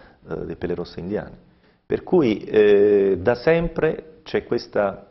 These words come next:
idea che si creano delle energie negative, delle forze negative, ecco quello che noi chiamiamo il male, e di cui facciamo esperimento tutti i giorni,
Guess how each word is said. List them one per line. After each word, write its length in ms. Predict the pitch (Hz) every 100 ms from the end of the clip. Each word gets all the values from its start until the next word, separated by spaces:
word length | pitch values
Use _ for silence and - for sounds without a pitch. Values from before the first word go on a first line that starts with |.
| -
idea 560 | 101 113 117 110 139 - - _ _ -
che 120 | 104
si 140 | -
creano 680 | - 143 110 92 90 - -
delle 180 | - 107
energie 360 | 101 95 92 98
negative, 520 | 87 87 - 117 117
delle 120 | 82
forze 340 | 80 - - -
negative, 640 | 82 82 - 85 78 - - - - - _
ecco 180 | - 90
quello 160 | 95
che 40 | 92
noi 80 | 92
chiamiamo 280 | 90 87 85
il 100 | 85
male, 380 | 82 73 78 - _ _ _ _ _ _ _ _ _
e 140 | - 92
di 140 | 95
cui 160 | 95 123
facciamo 300 | 95 - 104
esperimento 640 | 90 - 95 98 107 78
tutti 200 | 80 78
i 40 | 82
giorni, 420 | 76 - - -